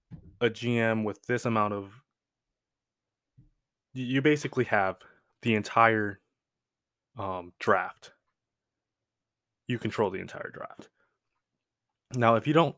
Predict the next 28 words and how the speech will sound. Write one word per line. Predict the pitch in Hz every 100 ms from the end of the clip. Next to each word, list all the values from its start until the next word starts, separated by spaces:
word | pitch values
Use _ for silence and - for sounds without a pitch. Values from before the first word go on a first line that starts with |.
| -
select | - 107 92 98
anybody | 95 92
with | 90 90
that | 98
number | 92 92
one | 92 92 - _ _
pick, | 147 151 - _ _ _ _ _ _ _ _ _
like | - 110
Will | 110 107
Anderson, | 101 101 95 104 95 95 92 _ -
Jalen | 107 92 90
Carter, | 92 87 87 87 90 _ _
Bryce | - 95 -
Young, | 90 90 87
C | -
J | 95 -
Stroud, | - - - - _ _ _ -
any | 120
of | 113
the | 98
quarterbacks, | - - - - - - _ _ _ _ _ _ _ _ _ _ _ _ -
you | 143
could | 143
trade | - 110 98
it, | 117 -
which | 117 107 - _ _ _ _ _ _ _ _
seems | - - - 196 196 175 147
like | 170 151